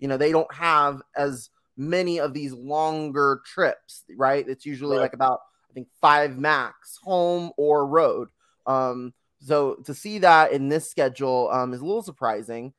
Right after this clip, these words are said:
Speaker 1: um, but it, it, it does mirror a little bit more of what teams on the coasts end up doing. Um, but yeah, Miami's gonna be a tough game to win.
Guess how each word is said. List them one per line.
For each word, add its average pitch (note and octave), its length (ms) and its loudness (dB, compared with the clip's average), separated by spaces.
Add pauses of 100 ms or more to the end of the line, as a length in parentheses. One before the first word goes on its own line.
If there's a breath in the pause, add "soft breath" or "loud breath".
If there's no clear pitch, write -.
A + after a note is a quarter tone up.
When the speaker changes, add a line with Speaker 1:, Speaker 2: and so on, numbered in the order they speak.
(220)
Speaker 1:
um, B2+ 480 -2 (140)
but C3 340 2
it, C3+ 160 -4
it, C#3 200 -8
it B2+ 100 -12
does D#3+ 240 0
mirror C#3 440 -2
a B2 40 0
little C3 220 -2
bit C3+ 160 -6
more B2 280 -6
of A#2+ 140 -8
what B2+ 300 -2 (240)
teams D3 300 -8
on B2+ 120 -4
the B2 80 -12
coasts - 640 -6
end D#3 180 -4
up D#3 140 -2
doing. D#3+ 380 -4 (340)
Um, C#3 300 2
but C#3 180 -2
yeah, D3+ 180 4
Miami's D#3 540 0
gonna E3 180 -2
be D#3+ 140 -4
a D#3+ 60 -2
tough D3+ 320 -2
game D#3 240 -6
to D3 60 -2
win. D3+ 460 -4